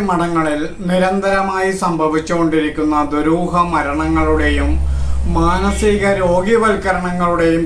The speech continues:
പശ്ചാത്തലത്തിൽ മതസ്ഥാപനങ്ങളിൽ സ്ത്രീകൾ നേരിടുന്ന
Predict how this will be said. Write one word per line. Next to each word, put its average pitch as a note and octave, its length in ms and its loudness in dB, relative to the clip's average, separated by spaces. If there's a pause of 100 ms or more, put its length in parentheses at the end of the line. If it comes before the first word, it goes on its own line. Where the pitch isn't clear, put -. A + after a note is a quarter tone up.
പശ്ചാത്തലത്തിൽ D3 760 -4 (840)
മതസ്ഥാപനങ്ങളിൽ F3+ 1040 0 (260)
സ്ത്രീകൾ G#3+ 500 2 (120)
നേരിടുന്ന F#3 580 0